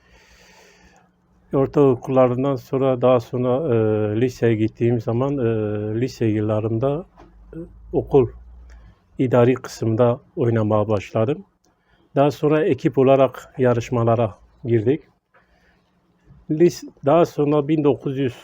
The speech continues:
seksen altı ve seksen yedide Diyarbakır Halk Eğitim Merkezi'nde, e, kurs, kurs almaya başladım. O yıllarda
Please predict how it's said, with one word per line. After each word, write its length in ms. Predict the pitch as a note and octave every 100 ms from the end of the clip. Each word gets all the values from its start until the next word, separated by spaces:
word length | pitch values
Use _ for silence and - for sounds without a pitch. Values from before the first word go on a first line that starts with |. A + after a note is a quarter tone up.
| - - -
seksen 360 | B2+ - C3+
altı 580 | C3 A#2+ A#2+ D3 C#3 C#3 -
ve 120 | C3
seksen 420 | A2+ C3+ A#2+ - A#2+
yedide 560 | A#2+ A2+ A2+ B2+ E3+ - - - _ B2+
Diyarbakır 640 | B2 D3 C#3+ B2 - B2+
Halk 360 | - C3+ -
Eğitim 360 | A#2+ A2 C#3 A2+ - _ _ _ _ _ _ _ -
Merkezi'nde, 760 | B2 A#2 - A#2 A2+ A2+ C#3+ G3 _ _ _ _ _ _ _ _ _ _
e, 80 | C#3+ C3 A#2+ A2+ G#2+ A2 A2 G#2+ G#2 -
kurs, 380 | E3 C3 - - - _ _ - - - - _ _ _ _ _ -
kurs 260 | D3 A#2+ B2
almaya 360 | A2+ A2 G#2+
başladım. 500 | G#2+ - - A2+ F#3 - _ _ _ _ _ _ _ _ _ _ -
O 120 | D#3
yıllarda 760 | D3 C3+ C3 B2 C3+ C3 B2